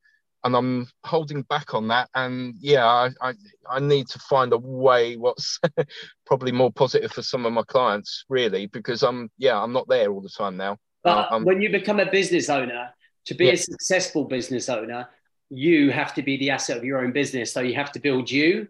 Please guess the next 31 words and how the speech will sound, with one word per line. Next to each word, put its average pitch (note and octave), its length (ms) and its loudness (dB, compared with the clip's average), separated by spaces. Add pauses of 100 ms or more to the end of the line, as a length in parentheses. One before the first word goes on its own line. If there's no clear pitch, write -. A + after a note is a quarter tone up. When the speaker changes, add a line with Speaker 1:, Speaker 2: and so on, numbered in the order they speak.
(320)
Speaker 2:
your C#3+ 140 0
non-negotiables, E3+ 960 2
Speaker 1:
And D3 120 4
that's, C#3+ 500 0
that's, D#3 320 0
yeah, D3 360 2
that, C#3 40 0
Speaker 2:
surroundings. E3 280 0
Speaker 1:
that, E3+ 180 0
that's, - 500 -6
that's E3+ 340 0
the, D3+ 380 -4
uh, C#3+ 220 6
le-, D3 260 0
lesson D3 360 -2
of - 80 -14
patience C#3 500 -2
I'm A2+ 120 -8
going A#2+ 260 0
through A2 160 -2
right G#2+ 220 0
now. A2 240 -2
Speaker 2:
Yeah. - 60 -10 (300)
Speaker 1:
Quite B2 160 4
Speaker 2:
Yeah. B2 80 2
Speaker 1:
honestly, A2 400 -2
is G#2+ 380 0
I'm, B2+ 200 0
I'm B2+ 180 0
just C3 300 -2
Speaker 2:
Yeah. - 40 -20